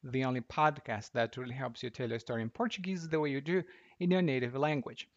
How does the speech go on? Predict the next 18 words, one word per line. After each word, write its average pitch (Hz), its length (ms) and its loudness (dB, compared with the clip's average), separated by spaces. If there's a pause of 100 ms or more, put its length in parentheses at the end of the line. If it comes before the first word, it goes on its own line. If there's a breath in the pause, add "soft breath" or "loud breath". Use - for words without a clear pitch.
(360 soft breath)
This 151 160 6
is 135 100 -2
Eli 131 300 6
coming 151 320 0
to 147 100 -6
you 139 140 -2
from 127 220 -2
Salvador, 123 440 0
Bahia, 143 400 2 (300 loud breath)
and 135 360 2 (140)
today, 160 500 6
after 180 400 0
listening 160 420 0
to 143 120 -2
this 131 280 -4
episode, 143 520 0 (460 loud breath)
you 160 100 0
will 165 240 2